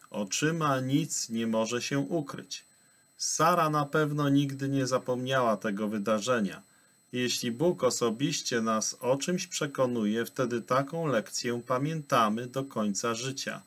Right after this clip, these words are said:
Gdy więc obiecany syn w zapowiedzianym czasie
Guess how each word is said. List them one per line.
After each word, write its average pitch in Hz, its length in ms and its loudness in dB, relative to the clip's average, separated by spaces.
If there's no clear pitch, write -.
Gdy 139 280 4
więc 139 400 4
obiecany 147 680 0
syn 101 400 0
w 120 60 -8
zapowiedzianym 127 1160 2
czasie - 600 0